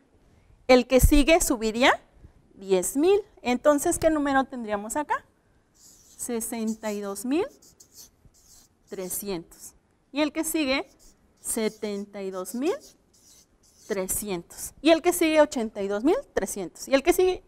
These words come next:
¿verdad? Bueno, así nos podríamos seguir, uy, muchísimo tiempo.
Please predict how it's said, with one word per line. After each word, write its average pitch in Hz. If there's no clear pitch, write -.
¿verdad? 185
Bueno, 185
así 262
nos 415
podríamos 311
seguir, 311
uy, 349
muchísimo 262
tiempo. 202